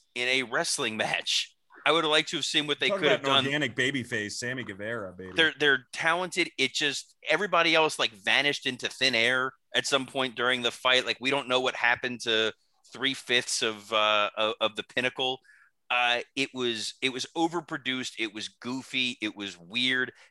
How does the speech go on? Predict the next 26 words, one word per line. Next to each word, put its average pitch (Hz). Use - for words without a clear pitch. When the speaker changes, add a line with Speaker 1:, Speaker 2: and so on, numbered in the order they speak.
Speaker 1:
A 143
E 180
W 143
has 131
this 131
problem. 107
It's -
like 120
a 117
W 139
C 151
W 151
problem 110
where 107
they 107
can't -
get 131
their 113
main 110
event 107
stuff -
situated, 90
and 123
they 113
don't 131
do 123